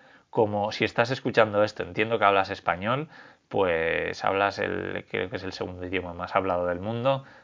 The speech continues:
así que, que nada, que tenemos mucha suerte, hay que aprovecharlo.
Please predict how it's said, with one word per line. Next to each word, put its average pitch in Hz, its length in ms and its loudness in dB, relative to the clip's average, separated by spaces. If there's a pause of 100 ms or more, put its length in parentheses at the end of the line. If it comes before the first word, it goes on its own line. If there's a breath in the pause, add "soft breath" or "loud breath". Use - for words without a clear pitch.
(100)
así 95 420 -2
que, 87 760 -2
que 92 100 -4
nada, 90 240 -8
que 92 160 -8
tenemos 95 280 -6
mucha 95 200 -6
suerte, 95 320 0
hay 95 80 2
que 98 100 2
aprovecharlo. 87 560 -2